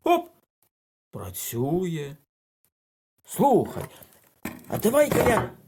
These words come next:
приберу тут трошки снабірков. При-, прибрав.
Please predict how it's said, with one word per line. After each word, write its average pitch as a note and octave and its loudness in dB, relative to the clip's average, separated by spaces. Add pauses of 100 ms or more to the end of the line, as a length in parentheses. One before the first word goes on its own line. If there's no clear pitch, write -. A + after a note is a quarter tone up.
(420)
приберу A3+ 4
тут G#3 2
трошки G#3 4
снабірков. G3+ 0 (520)
При-, G#2+ -6
прибрав. C3 0